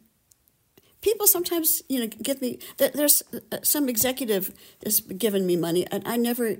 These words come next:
I don't rem-, maybe I've met him, but I really don't remember. But I, I sent him a note the other day and thanked him for his continual support. Um, but, and I, you know, th-, the best donations is when you get one for ten dollars.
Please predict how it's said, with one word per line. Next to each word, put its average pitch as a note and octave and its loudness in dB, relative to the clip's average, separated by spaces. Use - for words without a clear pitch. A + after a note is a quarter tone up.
I - -4
don't C#3+ -6
rem-, G#3+ -4
maybe B3 2
I've F3+ -2
met F3 -2
him, E3+ -4
but E3+ -4
I E3+ -2
really F#3+ 0
don't F#3+ 2
remember. A3 -2
But G3+ -4
I, F#3 0
I G#3+ -2
sent B3 2
him A3 2
a G3+ 2
note G#3 2
the G#3 -2
other F#3+ 2
day F#3 2
and F#3 2
thanked G3 -4
him G#3+ -4
for G3 -4
his F#3 -4
continual G3 -4
support. - -6
Um, F3+ -2
but, G3+ 2
and A#3+ 2
I, B3+ 0
you D4+ 4
know, C#4 0
th-, - -16
the C4+ 4
best D4+ 4
donations F#3 2
is G3 2
when G#3+ 2
you G3+ 6
get G3 2
one F3+ 2
for C3+ -2
ten D#3 -2
dollars. - -4